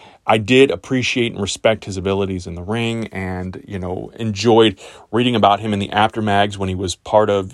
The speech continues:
the U S W A way back when, um, and then getting to see him in the ring as Stunning Steve, winning the T V title, winning the United States title, winning the tag team titles, but it always seemed like he was kind of plateaued at that point.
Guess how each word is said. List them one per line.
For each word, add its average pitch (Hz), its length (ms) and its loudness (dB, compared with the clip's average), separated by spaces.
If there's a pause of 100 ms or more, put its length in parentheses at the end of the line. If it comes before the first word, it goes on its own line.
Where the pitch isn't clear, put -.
the 107 200 -6
U 101 200 0
S 95 120 -2
W 95 360 0
A 104 320 4 (140)
way 107 160 2
back 98 320 2
when, 101 300 -2 (400)
um, 92 260 -4
and 98 160 -4
then 98 100 -2
getting 101 280 2
to 90 80 -6
see 123 320 -2
him 98 280 0
in - 140 -4
the 101 80 0
ring 98 360 -2
as 92 220 0
Stunning 101 360 -2
Steve, 104 500 -4 (480)
winning 110 320 0
the 92 80 -2
T 120 160 -6
V 107 140 -4
title, 92 600 2
winning 104 300 -4
the 92 80 -6
United 90 340 -6
States 107 300 -2
title, 92 300 2
winning 98 260 -4
the 87 60 -6
tag 139 320 0
team 92 180 -6
titles, 87 320 0
but 101 140 4
it 104 80 6
always 113 200 6
seemed 113 200 -2
like 98 160 0
he 110 80 -10
was 95 120 -4
kind 98 220 -4
of 90 140 -4 (180)
plateaued 107 680 4
at - 140 -2
that 98 220 4
point. - 440 -4